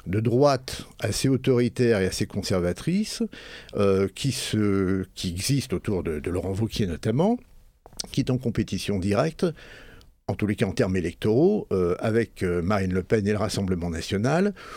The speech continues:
pour récupérer quand même, je dirais, un mouvement général,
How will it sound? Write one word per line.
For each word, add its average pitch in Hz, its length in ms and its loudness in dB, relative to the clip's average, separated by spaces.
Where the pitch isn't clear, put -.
pour 147 220 2
récupérer 139 680 2
quand 123 200 0
même, 175 540 2
je - 160 0
dirais, 117 440 2
un 131 100 2
mouvement 127 520 2
général, 123 880 2